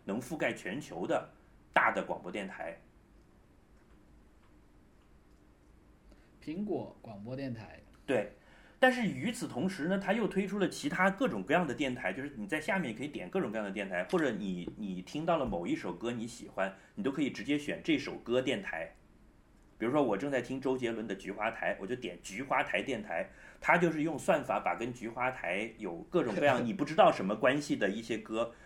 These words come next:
Speaker 2: <laughs> 只要有“菊花”两个字。
Speaker 1: 搞成一个电台来，来给你，这个也挺有意思。然后再往下就是一个叫做，呃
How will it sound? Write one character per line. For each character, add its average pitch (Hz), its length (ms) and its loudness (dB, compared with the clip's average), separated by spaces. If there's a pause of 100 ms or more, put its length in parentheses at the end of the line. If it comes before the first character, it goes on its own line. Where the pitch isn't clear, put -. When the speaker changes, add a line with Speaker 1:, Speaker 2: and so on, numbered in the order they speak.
Speaker 2:
<laughs> - 180 -20
只 104 200 -18
要 131 160 -6
有 113 200 -8
“菊 120 200 -12
花” 175 220 -6
两 104 180 -10
个 120 100 -14
字。 123 200 -16
Speaker 1:
搞 107 180 8
成 117 200 0
一 123 120 0
个 123 100 2
电 120 200 2
台 95 260 2
来， 95 240 2
来 98 100 0
给 92 200 -4
你， 98 260 -8
这 226 100 -4
个 156 140 2
也 98 200 0
挺 104 180 -6
有 143 160 0
意 110 180 -2
思。 - 240 -12
然 104 120 0
后 107 360 0 (1900)
再 190 200 10
往 101 180 8
下 123 220 6
就 123 160 2
是 98 760 2 (1500)
一 110 100 -8
个 127 100 0
叫 127 180 4
做， 101 560 6 (160)
呃 - 320 -2